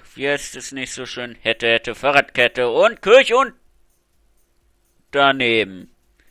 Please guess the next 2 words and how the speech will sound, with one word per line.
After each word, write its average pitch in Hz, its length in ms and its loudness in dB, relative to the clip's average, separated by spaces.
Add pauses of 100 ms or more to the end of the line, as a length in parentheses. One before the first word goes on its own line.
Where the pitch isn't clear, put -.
(2000)
Oh 131 280 2 (140)
Gott. 107 440 2